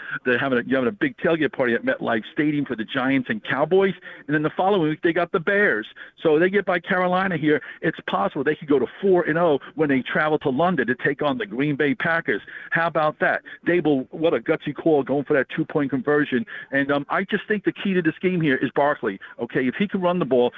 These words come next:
and you saw what the Browns did against the Carolina defense, they ran all up and down the field. And if Barkley can run over a hundred yards, and as long as, uh, we don't make any mistakes on turnovers,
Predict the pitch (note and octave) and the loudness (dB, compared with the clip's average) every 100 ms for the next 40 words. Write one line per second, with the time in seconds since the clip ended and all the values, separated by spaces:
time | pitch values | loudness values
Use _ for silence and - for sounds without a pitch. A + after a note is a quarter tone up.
0 | - C#3 D3 D#3+ - F#3 D#3+ C3 D3 C#3+ | -6 -2 -2 -2 0 2 2 0 0 0
1 | D3 C3 A2 A#2+ - B2 C#3+ C#3 C#3 C3+ | 0 -2 -2 -2 -6 -6 -2 0 2 0
2 | A2 D3+ - G#2 A2 D3+ C3+ B2+ A2+ D3 | -2 -4 -4 -4 -2 0 0 -2 0 2
3 | D3+ D3 - D3 D#3 C3+ C3+ A2+ E3+ D#3+ | 4 2 0 -2 -2 0 -2 -2 0 0
4 | B2 - - - C3 A#2 - E3+ F#3+ G3+ | 0 -4 -14 -4 -2 -2 -2 0 0 -2
5 | F#3+ - - - B2 A#2 D3 D#3+ D3 C3+ | -4 -6 -12 -4 -2 2 0 2 2 2
6 | B2 C#3 D#3 F3+ F3+ C#3+ C3 - - - | 0 0 -2 0 2 2 0 -6 -20 -10
7 | B2+ B2 A#2 C#3+ D3 D3 C#3+ - C#3 C3 | -4 -2 -2 -2 -2 -2 -6 -4 -2 0
8 | C#3+ D3 C#3+ C#3+ D3 D#3 C#3 - E3 D3+ | -2 -2 -2 0 0 0 -2 -2 -2 0
9 | D3 - F3 F3+ F3 | -4 -2 0 2 2